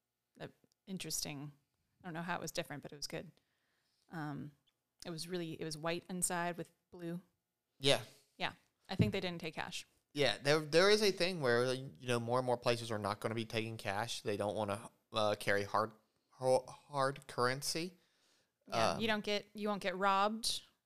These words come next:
Speaker 1: Like, you can't, if s-, someone robs you, it's not like you can give them anything.
Speaker 2: Mm-hmm.
Speaker 1: Um, there's always the fear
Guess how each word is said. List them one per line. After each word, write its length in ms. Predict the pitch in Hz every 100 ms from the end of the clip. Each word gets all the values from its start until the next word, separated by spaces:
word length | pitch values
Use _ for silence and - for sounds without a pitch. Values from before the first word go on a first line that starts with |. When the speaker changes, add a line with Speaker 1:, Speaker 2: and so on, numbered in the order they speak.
| -
Speaker 1:
Like, 140 | 202
you 60 | 190
can't, 200 | 208 - _ _ _ _ -
if 120 | 185
s-, 180 | - -
someone 260 | 214 208 175
robs 320 | 160 208 185
you, 140 | 165
it's 100 | 175
not 80 | 175
like 120 | 170 160
you 40 |
can 80 | 165
give 180 | 185 202
them 100 | 160
anything. 460 | 131 151 160 156 107 104 _ _ _ _ _ -
Speaker 2:
Mm-hmm. 20 | 170
Speaker 1:
Um, 420 | 156 156 151 170 170 _ - -
there's 260 | 190 185
always 720 | - 185 190 196 190 180 - -
the 120 | 196
fear 520 | 185 208 202 202 196